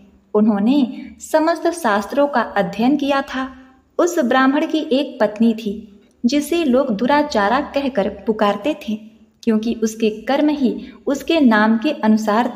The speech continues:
थे। वह सदैव ही अपने पति को अपमानित करती थी। वह अपने पति के लिए कुवाक्य कहती थी, पति को भयंकर दुख देती थी,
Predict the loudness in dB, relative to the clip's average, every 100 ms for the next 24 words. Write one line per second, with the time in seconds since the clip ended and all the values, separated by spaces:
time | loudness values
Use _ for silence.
0 | -6 -8 -8 -20 _ _ -6 0 2 2
1 | 0 2 4 4 2 0 0 2 2 2
2 | -2 -2 -4 -2 -4 -6 -20 -20 -2 0
3 | 4 4 6 4 2 0 0 -4 -2 -4
4 | -6 -12 -20 _ _ -4 -4 -2 0 2
5 | 0 0 -2 0 0 0 0 0 0 -2
6 | -8 -20 _ 0 2 2 2 0 -2 -2
7 | 0 -2 -2 -4 -4 -8 -20 -6 -2 0
8 | 0 0 0 2 4 4 4 2 2 -2
9 | 0 0 0 -2 -2 -6 -8 -12 -20